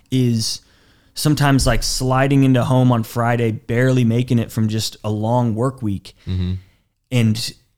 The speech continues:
Speaker 1: taking that time, for me, it's on from Friday nights through Saturday, of rest and how much life that gives, how much I'm recharged, restored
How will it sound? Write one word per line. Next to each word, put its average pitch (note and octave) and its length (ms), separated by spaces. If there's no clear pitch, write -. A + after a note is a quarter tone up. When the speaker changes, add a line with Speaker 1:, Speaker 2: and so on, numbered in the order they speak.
Speaker 1:
taking C#3 460
that B2 240
time, A2+ 760
for A2 220
me, A2+ 220
it's A2+ 140
on A2 360
from A#2 200
Friday A#2 280
nights A#2+ 300
through A#2+ 140
Saturday, C3+ 640
of A2 460
rest G#2+ 800
and G#2+ 100
how A#2 120
much A#2 200
life A2 540
that A2 220
gives, A2+ 380
how B2 100
much A#2 220
I'm G#2 200
recharged, A#2+ 1120
restored A#2+ 1200